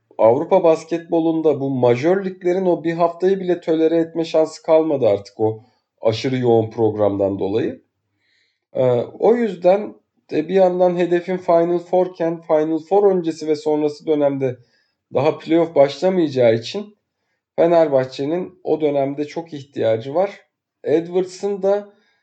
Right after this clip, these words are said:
bu tarz maçları bence düzenli oynayıp, e, adaptasyonu ve esas iyi olduğu yeri, e, korumaya ihtiyacı var.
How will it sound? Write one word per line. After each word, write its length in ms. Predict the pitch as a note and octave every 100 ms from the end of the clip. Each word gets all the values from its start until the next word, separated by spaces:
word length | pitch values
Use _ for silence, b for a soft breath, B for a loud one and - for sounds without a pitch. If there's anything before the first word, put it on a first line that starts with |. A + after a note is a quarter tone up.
| b _
bu 160 | C3 F3
tarz 260 | G3 D#3+
maçları 440 | D3+ D3+ - E3 D#3+
bence 340 | C#3+ D3 E3+
düzenli 420 | D3 C3+ C#3+ D#3
oynayıp, 640 | E3+ E3 D#3 D3+ F3 A3 - _ _ _ _ _ A#2
e, 500 | C3 B2+ B2+ C3 C3 - _ _ _ _ _ -
adaptasyonu 800 | B2+ C#3 C#3 D#3 D3 - D3+ D3+
ve 140 | -
esas 400 | - F#3 F3 E3
iyi 140 | E3 D#3+
olduğu 460 | D#3 D3+ D3+ D#3+
yeri, 440 | D#3+ C#3+ D3+ G3+ A3+ _ _ _ _ _ _ _ _ -
e, 300 | B2 B2 C3 B2+
korumaya 440 | D#3 D3 C#3+ C#3
ihtiyacı 480 | A2+ - G2+ F2 F2
var. 260 | F2 F#2